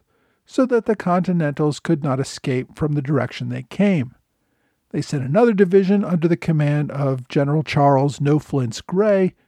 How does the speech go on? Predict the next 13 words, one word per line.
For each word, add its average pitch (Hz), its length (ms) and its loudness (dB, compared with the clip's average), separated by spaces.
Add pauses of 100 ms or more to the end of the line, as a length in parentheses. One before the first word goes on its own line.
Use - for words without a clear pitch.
(160)
to 233 180 2
attack 160 500 0
the 151 120 0
American 139 560 -4
left 202 260 0
flank 165 380 -2 (440)
and 214 220 0
keep 151 240 -6
them 147 220 -2
pinned 147 340 -2
against 139 420 -8
the 135 80 -8
river. 139 440 -2